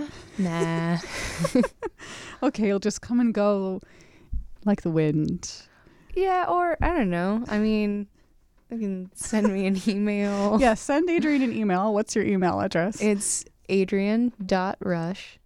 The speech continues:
Speaker 1: at gmail dot com.
Speaker 2: That would be sick. I hope someone actually does
Speaker 1: Please.
Speaker 2: send you an email.
Speaker 1: Send me an email, and we'll get a cup of coffee, and I would enjoy that so much more <laughs> than for people finding me on
Speaker 2: <laughs>
Speaker 1: Instagram.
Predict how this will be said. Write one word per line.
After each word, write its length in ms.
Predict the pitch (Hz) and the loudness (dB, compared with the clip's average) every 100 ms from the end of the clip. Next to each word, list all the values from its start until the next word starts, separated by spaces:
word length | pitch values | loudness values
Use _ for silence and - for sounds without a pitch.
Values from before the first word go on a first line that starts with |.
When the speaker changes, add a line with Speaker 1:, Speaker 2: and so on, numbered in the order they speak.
| _ | _
Speaker 1:
at 220 | - 175 | -2 0
gmail 720 | 175 175 180 180 175 170 170 180 _ | 0 0 2 2 0 -2 -6 -12 _
dot 240 | 165 160 | -6 -6
com. 240 | - - - | -8 -8 -2
Speaker 2:
That 120 | 208 | 0
would 80 | 247 | 2
be 80 | 277 | 4
sick. 400 | - - 214 - | 2 0 -2 0
I 100 | - | 0
hope 200 | 214 262 - | 2 2 2
someone 240 | 269 240 | 0 2
actually 280 | 202 - 180 | 0 0 0
does 400 | 165 156 165 - | 2 2 0 -2
Speaker 1:
Please. 420 | 330 392 233 190 | 0 2 0 2
Speaker 2:
send 180 | 185 180 | 2 2
you 60 | |
an 60 | 175 | 2
email. 300 | 101 - 208 - - | 2 0 -2 -6 -20
Speaker 1:
Send 280 | - 262 285 | -4 0 2
me 100 | 320 | 4
an 80 | 311 | 2
email, 560 | 240 220 208 202 196 - _ - | 0 0 2 2 0 -6 _ -2
and 480 | 190 185 180 185 - | 2 2 2 0 -2
we'll 200 | - 196 196 | -2 0 2
get 120 | 220 | 0
a 40 | 214 | 2
cup 140 | 214 | -2
of 80 | 190 | 0
coffee, 500 | 180 170 175 165 160 | 0 0 0 0 -2
and 200 | - 170 | 0 2
I 220 | 165 165 | 2 2
would 300 | 170 160 165 | 0 2 2
enjoy 260 | 165 165 160 | 2 2 0
that 200 | 156 156 | -2 -4
so 160 | - 165 | -2 0
much 240 | 160 156 | 0 0
more 260 | 165 160 165 | 0 2 2
<laughs> 0 | |
than 480 | 165 160 170 160 160 - - | 2 2 2 0 -4 -10 -20
for 220 | - 165 160 | 0 4 4
people 640 | 170 160 160 151 147 - - | 2 0 0 0 0 -4 -4
finding 360 | 175 185 - | 0 2 2
me 140 | 101 - | 0 0
on 160 | - 196 | -2 -2
Speaker 2:
<laughs> 280 | 220 - | -6 -8
Speaker 1:
Instagram. 420 | 285 - - - | -8 -6 -6 -6